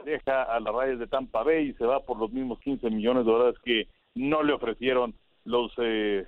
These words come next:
las Rayas y que se va con el equipo de los Bravos de Atlanta para conformar una muy interesante rotación abridora para la próxima campaña. Si de por sí el picheo fue una de las partes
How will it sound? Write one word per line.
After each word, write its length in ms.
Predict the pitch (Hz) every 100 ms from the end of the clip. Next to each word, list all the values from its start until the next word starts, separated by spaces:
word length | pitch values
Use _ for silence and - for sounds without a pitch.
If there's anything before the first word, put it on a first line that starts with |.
| -
las 180 | 98 104
Rayas 360 | 139 147 156 120
y 80 | 110
que 120 | 107
se 120 | 107
va 160 | 110 123
con 140 | 117
el 60 | 104
equipo 380 | - 117 - 110
de 60 |
los 120 | 101 98
Bravos 240 | 120 120
de 60 | 104
Atlanta 360 | - 135 -
para 180 | - 107
conformar 480 | - 101 104 104 123
una 300 | 131 123 104 - _ _ -
muy 420 | 131 160 165 131
interesante 680 | 123 113 104 - 123 117 117
rotación 440 | 104 101 - 113
abridora 500 | 104 98 107 113 107
para 180 | 101 98
la 40 |
próxima 320 | - 110 113 104
campaña. 400 | 123 247 247 190
Si 80 |
de 80 | 147
por 180 | 139 131
sí 220 | 190 175 - - _
el 240 | 123 147 -
picheo 520 | 160 - 180 190 170
fue 120 | - 165
una 120 | 156
de 80 | 139
las 120 | 113
partes 320 | 156 151